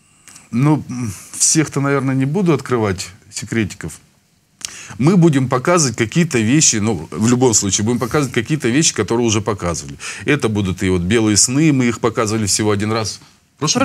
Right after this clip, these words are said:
Speaker 2: прошлом
Speaker 1: году, да?
Speaker 2: году, да.
Speaker 1: Да, в прошлом
Speaker 2: Премьера
Speaker 1: году.
Speaker 2: была.
Speaker 1: И уж больно, я так понял, что, м, зрителю больно уж понравилось это, потому что очень многие просят: «Сделайте ещё раз в этом году», потому что там такая история,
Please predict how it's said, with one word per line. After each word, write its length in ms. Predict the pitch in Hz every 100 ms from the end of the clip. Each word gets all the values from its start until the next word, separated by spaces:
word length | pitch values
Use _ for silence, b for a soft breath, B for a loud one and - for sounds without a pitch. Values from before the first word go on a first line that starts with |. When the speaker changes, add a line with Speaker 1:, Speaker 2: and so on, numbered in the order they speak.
| 190
Speaker 2:
прошлом 100 | 185
Speaker 1:
году, 80 | 113
да? 60 | 226
Speaker 2:
году, 120 | 95
да. 60 | 101
Speaker 1:
Да, 120 | 101
в 40 | 92
прошлом 280 | 117 120 110
Speaker 2:
Премьера 160 | 117 113
Speaker 1:
году. 120 | 113
Speaker 2:
была. 120 | 120
Speaker 1:
И 20 | 120
уж 320 | 127 127 117
больно, 640 | 110 127 147 127 113 104 -
я 320 | - 101 95 98
так 180 | 107
понял, 300 | - 127 120
что, 400 | 101 - 110 104 101 B B -
м, 400 | 104 104 101 -
зрителю 520 | - 110 123 131 117 117
больно 340 | 113 131 117
уж 120 | 113
понравилось 600 | - 120 120 113 98 90
это, 180 | 107 104
потому 320 | 80 - 98
что 160 | 95 110
очень 320 | 117 120 110
многие 300 | 107 104 95
просят: 340 | 90 107 101 92
«Сделайте 400 | 85 107 95 92
ещё 240 | 87 98
раз 180 | 98 95
в 60 |
этом 180 | 90 92
году», 280 | 90 95 143
потому 260 | - 95 92
что 100 | -
там 200 | 98 90 B B B
такая 360 | 107 110 95 101
история, 680 | - - 131 113 107 101